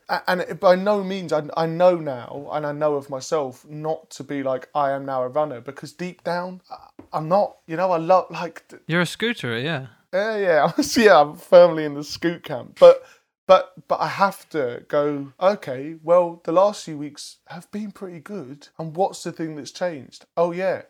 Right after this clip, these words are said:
Speaker 1: you're experiencing an endorphin rush every other day from running and feeling good about yourself.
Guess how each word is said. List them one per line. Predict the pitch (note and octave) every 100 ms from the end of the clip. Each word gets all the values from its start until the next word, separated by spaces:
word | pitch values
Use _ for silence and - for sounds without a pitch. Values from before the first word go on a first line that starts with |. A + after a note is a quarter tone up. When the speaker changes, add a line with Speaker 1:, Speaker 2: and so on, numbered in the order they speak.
| -
Speaker 1:
you're | D3+
experiencing | D#3 - F3 E3+ E3 C#3 - D3+ C#3+ C#3+ _ -
an | D3 C#3+
endorphin | E3 F3+ - A#2
rush | A#2+ A#2 - -
every | D3+ C3+ C3+
other | B2+
day | C3 C3+ C3
from | B2 B2+ B2+
running | C#3+ B2 A2+ C#3 -
and | D3+ D3+ D3+ D3 -
feeling | _ - E3+ E3+
good | F#3+ G#3
about | D#3 B2
yourself. | A#2+ - G2+ -